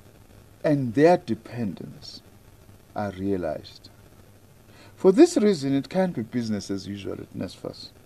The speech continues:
or within my department for that matter. When students are unable to register, buy themselves food,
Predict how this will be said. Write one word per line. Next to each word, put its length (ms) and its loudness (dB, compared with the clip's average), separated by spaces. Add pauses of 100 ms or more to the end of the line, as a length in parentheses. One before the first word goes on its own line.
(840)
or 180 10
within 420 4
my 280 4
department 840 -2
for 180 -8
that 240 -6
matter. 400 -8 (920)
When 220 8
students 500 2
are 200 10
unable 580 0
to 100 -14
register, 760 -2
buy 180 6
themselves 600 -4
food, 420 -4